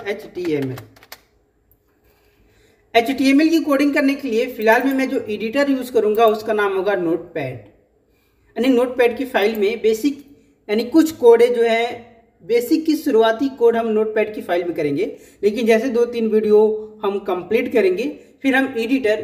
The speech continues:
वीएस कोड का उपयोग करेंगे। यहाँ पर मैं एचटीएमएल टाइप करता हूँ, ये नोटपैड की फाइल को मैं ओपन करता हूँ। तो अभी आप देख सकते हैं एचटीएमएल यहाँ पर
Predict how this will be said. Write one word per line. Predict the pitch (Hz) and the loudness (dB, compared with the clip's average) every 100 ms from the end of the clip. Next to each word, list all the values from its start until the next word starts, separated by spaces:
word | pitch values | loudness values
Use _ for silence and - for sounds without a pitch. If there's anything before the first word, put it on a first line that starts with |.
| 170 | -8
वीएस | 185 220 220 | 0 2 2
कोड | 190 160 | -2 -2
का | 160 | -4
उपयोग | 151 143 107 | -4 -6 -6
करेंगे। | 123 120 123 _ _ _ | -10 -10 -14 _ _ _
यहाँ | 202 247 277 | -2 0 2
पर | 294 | 0
मैं | 226 190 262 - - - | 0 0 -4 -12 -16 -4
एचटीएमएल | 262 277 269 220 214 214 233 | -2 -2 -6 2 2 2 0
टाइप | 208 175 - | 0 -2 -4
करता | 147 147 | -8 -10
हूँ, | 117 - - _ _ _ _ _ _ _ _ - | -12 -16 -20 _ _ _ _ _ _ _ _ -2
ये | 233 | 2
नोटपैड | 240 277 - 277 - | 2 2 2 0 2
की | 302 | 2
फाइल | 220 220 | 4 4
को | - 185 226 - - 208 | 2 0 0 -2 -12 0
मैं | 214 | 0
ओपन | 190 175 | 2 -6
करता | 143 - - | -8 -12 -20
हूँ। | _ _ _ _ _ _ - | _ _ _ _ _ _ -14
तो | 208 | 2
अभी | 226 277 | 4 4
आप | 294 | 2
देख | 285 269 | 0 -2
सकते | 247 240 214 | -4 -2 -4
हैं | 214 226 | -4 -4
एचटीएमएल | 220 254 226 233 254 269 | -4 -4 0 0 2 0
यहाँ | 247 233 220 | 2 0 0
पर | 247 240 240 - | -2 -2 -6 -8